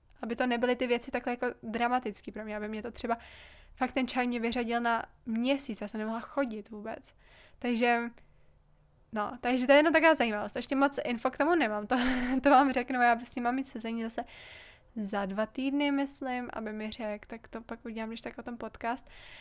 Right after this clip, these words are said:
Ale jenom jsem vám o tom chtěla říct, že vlastně furt na sobě pracuju, furt se nějakým způsobem chci posouvat dopředu a možná vás i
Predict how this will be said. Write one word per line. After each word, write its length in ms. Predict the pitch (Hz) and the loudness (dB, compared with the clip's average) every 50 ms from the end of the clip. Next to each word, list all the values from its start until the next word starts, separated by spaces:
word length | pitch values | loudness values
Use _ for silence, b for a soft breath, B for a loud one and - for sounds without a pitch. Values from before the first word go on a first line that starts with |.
| B B B B B - - | B B B B B -16 -4
Ale 160 | - 247 247 247 | -2 0 0 0
jenom 140 | 254 269 | 0 0
jsem 120 | 254 - 254 | 0 2 2
vám 120 | 247 247 | 2 2
o 40 | 247 | 2
tom 120 | 254 254 | -2 -4
chtěla 220 | 247 - 262 247 247 | -4 -2 0 0 0
říct, 200 | 247 247 240 208 | 0 -2 -2 -2
že 120 | 220 208 | -2 -4
vlastně 260 | 214 214 214 - 240 | -4 -4 -6 -8 -10
furt 220 | 226 - - 269 269 | -8 0 0 0 2
na 120 | 269 269 | 2 0
sobě 180 | - 269 254 254 | 0 0 -2 -2
pracuju, 460 | 247 - 226 233 233 - - 220 220 | -2 -2 -4 -4 -4 -4 -4 -4 -6
furt 180 | 220 - 233 - | -4 -6 -8 -6
se 120 | - 262 | -4 -4
nějakým 420 | 247 233 233 233 233 - 254 233 | -4 -4 -4 -6 -8 -10 -10 -10
způsobem 440 | 220 - - 233 - 240 226 226 233 | -10 -10 -12 -10 -8 -6 -6 -8 -8
chci 140 | 226 - 262 | -8 -10 -8
posouvat 420 | - 240 220 - 233 220 226 220 | -8 -8 -8 -8 -6 -6 -6 -6
dopředu 540 | 214 220 214 - - 226 214 208 214 226 240 - - | -8 -10 -12 -12 -12 -10 -8 -8 -6 -6 -6 -6 -6
a 480 | - 220 214 214 214 214 214 214 220 220 b b b b b b b b - | -6 -6 -6 -4 -2 -2 -4 -4 -6 -10 b b b b b b b b -10
možná 240 | 247 226 247 240 | -8 -2 0 0
vás 280 | 240 233 233 240 - - | 2 2 2 0 -2 -8
i 220 | - - 226 - | -10 -10 -10 -10